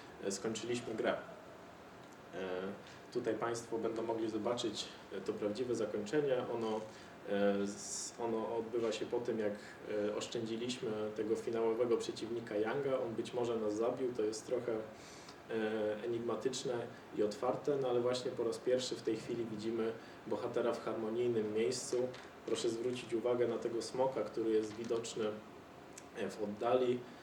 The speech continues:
E, no mamy właśnie takie bardzo harmonijne, spokojne miejsce, no i po raz pierwszy na twarzy bohatera, e, widzimy też, e, uśmiech. E, tutaj chcę,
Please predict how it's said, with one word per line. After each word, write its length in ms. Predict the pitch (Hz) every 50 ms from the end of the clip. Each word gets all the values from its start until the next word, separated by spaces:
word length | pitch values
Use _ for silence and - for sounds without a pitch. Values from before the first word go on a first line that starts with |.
| - - - - -
E, 140 | 104 101 104
no 120 | 110 113
mamy 300 | 117 117 113 113 110 107 - - - - -
właśnie 320 | 110 107 - - 120 113 110
takie 200 | 107 - 113 104
bardzo 300 | 107 117 110 107 113 110
harmonijne, 580 | - 117 107 107 113 117 123 131 135 127 113
spokojne 480 | - - - - - 123 117 110 107 104
miejsce, 420 | 117 123 147 151 - - - 127
no 100 | 120 113
i 60 | 110
po 120 | 107 - 117
raz 140 | 113 110 -
pierwszy 400 | - 131 127 127 123 - - 117
na 120 | 107 101
twarzy 300 | 104 - 123 117 113 110
bohatera, 640 | 110 113 104 104 107 101 117 117 113 113 110 113 - - - - - - - - - - - - -
e, 200 | 107 104 104 104
widzimy 540 | 104 110 104 - 113 120 117 113 110 110 107 - - - - - - - -
też, 340 | 107 107 104 - - - - - - - - - - - - 104
e, 140 | - - - - 359
uśmiech. 440 | - - - 208 202 - - - - - - - - - - - - - - - -
E, 220 | 101 98 98 98
tutaj 300 | 98 - 135 135 127 113
chcę, 320 | - - - - 117 113